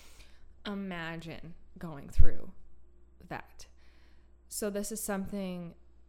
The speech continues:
that is very difficult for me to speak about with women. I mean, that's one of the reasons someone very close to me agrees with abortion, is because they know someone personally who went through rape and then, you know, had an abortion. And so they see it as that person s-, should have that choice to do that if they've gone through that just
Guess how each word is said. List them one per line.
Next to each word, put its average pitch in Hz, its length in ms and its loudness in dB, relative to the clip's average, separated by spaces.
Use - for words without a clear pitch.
that 190 200 -8
is 180 160 -8
very 170 320 -4
difficult 170 460 -2
for - 100 -4
me 175 160 -6
to - 140 -18
speak - 360 -10
about 254 360 -8
with 240 200 6
women. 233 300 0
I 190 120 -10
mean, 185 300 -8
that's 185 320 -8
one 196 120 -2
of 185 100 -8
the 175 100 -8
reasons 170 520 -10
someone 175 260 -12
very 151 180 -12
close 196 360 -4
to 226 100 -10
me 220 180 -10
agrees 156 600 -12
with 240 140 -4
abortion, 240 420 -10
is 254 120 -12
because 180 280 -12
they 170 120 -14
know 160 160 -14
someone 170 220 -16
personally 220 500 0
who 220 100 -10
went 196 220 -14
through 202 140 -16
rape 190 400 -8
and 180 140 -12
then, 180 140 -14
you 180 100 -14
know, 175 100 -14
had 175 240 -16
an 170 80 -16
abortion. 170 460 -14
And 170 140 -16
so 160 360 -14
they 165 140 -12
see 165 220 -14
it 165 80 -16
as 165 180 -14
that - 160 -18
person - 320 -12
s-, - 180 -14
should 175 200 -14
have 147 180 -14
that - 160 -16
choice 165 300 -12
to - 100 -16
do 254 160 -12
that 269 200 -8
if 196 120 -14
they've 165 140 -14
gone 170 200 -12
through 170 140 -16
that - 180 -12
just - 200 -18